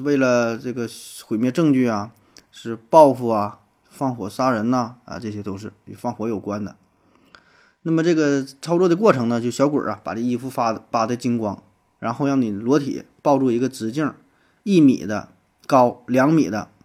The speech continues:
啊，这么一个大铜柱子。你看说的哈，这有模有样的啊。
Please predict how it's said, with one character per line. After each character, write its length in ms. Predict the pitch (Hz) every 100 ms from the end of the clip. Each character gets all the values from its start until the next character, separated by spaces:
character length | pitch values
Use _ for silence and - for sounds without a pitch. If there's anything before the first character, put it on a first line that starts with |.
| -
啊， 100 | 92
这 120 | 120
么 80 | 113
一 80 | 110
个 120 | 117
大 160 | 107 123
铜 200 | - 117
柱 180 | 165
子。 100 | 110 - _ _ _
你 120 | - 107
看 100 | 101
说 240 | - 104
的 160 | 110 104
哈， 160 | 113
这 220 | 107 117 104 - - -
有 100 | -
模 100 | 107
有 120 | 127 110
样 200 | 117 107
的 80 |
啊。 200 | - -